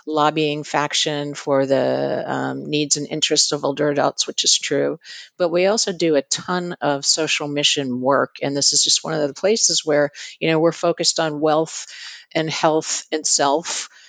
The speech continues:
and wealth also includes preserving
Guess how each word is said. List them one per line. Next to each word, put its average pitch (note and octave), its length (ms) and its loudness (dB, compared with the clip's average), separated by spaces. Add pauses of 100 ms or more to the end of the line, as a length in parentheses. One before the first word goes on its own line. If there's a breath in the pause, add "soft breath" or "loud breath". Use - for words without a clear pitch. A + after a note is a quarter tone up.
(160 loud breath)
and D3+ 540 0 (120)
wealth E3+ 560 0
also E3+ 360 2
includes D#3+ 480 0
preserving D3 580 0